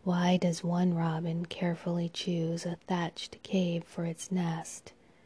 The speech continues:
out of reach except by a ladder, and safe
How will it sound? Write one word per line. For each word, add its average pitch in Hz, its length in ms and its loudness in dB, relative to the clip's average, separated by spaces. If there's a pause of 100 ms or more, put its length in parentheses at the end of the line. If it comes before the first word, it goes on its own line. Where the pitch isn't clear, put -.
(340)
out 180 240 2
of 175 220 -2
reach 170 360 0
except - 560 -6
by 170 160 -2
a 170 140 -2
ladder, 175 600 -2 (520)
and 175 160 2
safe 170 500 2